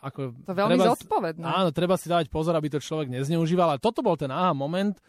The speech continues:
Speaker 1: ale ten aha moment som mal taký istý, aj keď som učil deti v škole, tak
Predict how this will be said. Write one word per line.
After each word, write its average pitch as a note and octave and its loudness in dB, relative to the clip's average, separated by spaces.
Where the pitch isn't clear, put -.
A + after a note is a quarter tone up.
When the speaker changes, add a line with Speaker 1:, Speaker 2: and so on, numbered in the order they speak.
Speaker 1:
ale C#3 -2
ten E3+ -2
aha G3 4
moment F#3+ 0
som F3+ -2
mal E3+ 2
taký F3 0
istý, D#3+ -2
aj C#3+ -6
keď D#3 -2
som D#3 -4
učil D#3+ -4
deti C3+ -6
v C3+ -10
škole, C3 -2
tak B2 -12